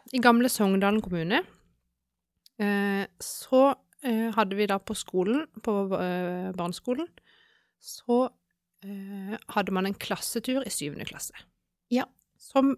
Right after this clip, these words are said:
Speaker 1: man jo, som vi har snakket om
Speaker 2: Er det sånn
Speaker 1: mange ganger.
Speaker 2: leirskole, tenker du? Nei.
Speaker 1: Nei, det har vært, eh, eller, ja, jeg tror kanskje jeg har vært på Evje, på Trollak. Jeg har sikkert vært på forskjellige ting. Når jeg var liten, da var vi Bø i Sommerland.
Speaker 2: Ja.
Speaker 1: Jeg tror det kan være forskjellige ting.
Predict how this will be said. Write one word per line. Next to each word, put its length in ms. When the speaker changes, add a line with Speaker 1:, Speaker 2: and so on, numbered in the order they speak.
Speaker 1:
man 240
jo, 240
som 220
vi 80
har 80
snakket 240
om 240
Speaker 2:
Er 80
det 160
sånn 140
Speaker 1:
mange 80
ganger. 160
Speaker 2:
leirskole, 440
tenker 300
du? 60
Nei. 180
Speaker 1:
Nei, 140
det 100
har 140
vært, 440
eh, 760
eller, 160
ja, 160
jeg 80
tror 160
kanskje 220
jeg 40
har 80
vært 80
på 120
Evje, 420
på 120
Trollak. 520
Jeg 140
har 80
sikkert 240
vært 60
på 120
forskjellige 340
ting. 260
Når 140
jeg 160
var 160
liten, 400
da 60
var 80
vi 80
Bø 220
i 40
Sommerland. 500
Speaker 2:
Ja. 200
Speaker 1:
Jeg 80
tror 100
det 160
kan 120
være 120
forskjellige 320
ting. 140